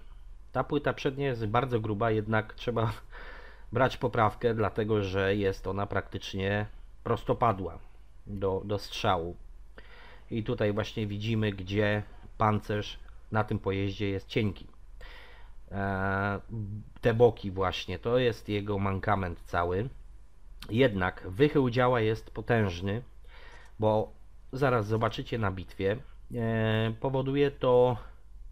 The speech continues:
tutaj mam penetrację, sto osiemdziesiąt jeden, dwieście dwadzieścia cztery. Ach, no i kolejny plus zapomniałem. Jest to preferencyjne losowanie, tier plus jeden wzwyż, prawda? Jest to siódemka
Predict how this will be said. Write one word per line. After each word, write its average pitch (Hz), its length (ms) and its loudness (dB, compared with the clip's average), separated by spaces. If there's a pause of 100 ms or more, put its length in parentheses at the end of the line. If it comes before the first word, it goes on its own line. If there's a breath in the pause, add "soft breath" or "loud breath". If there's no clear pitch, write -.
(540 soft breath)
tutaj 120 240 0
mam 113 180 2
penetrację, 110 600 0
sto - 140 -4
osiemdziesiąt 113 440 -4
jeden, 101 260 -2
dwieście 95 360 -6
dwadzieścia 82 340 -8
cztery. 104 300 0 (360 loud breath)
Ach, - 460 12
no 110 200 4
i 123 80 2
kolejny 113 420 4
plus 127 260 4
zapomniałem. 95 720 0 (1300 soft breath)
Jest 120 260 6
to 156 80 8
preferencyjne 135 680 2
losowanie, 107 600 2 (340)
tier 110 360 4 (280)
plus 135 300 0
jeden 104 440 2 (680 soft breath)
wzwyż, 104 720 6 (180)
prawda? 87 460 0
Jest 107 200 0
to 110 80 -2
siódemka 120 720 2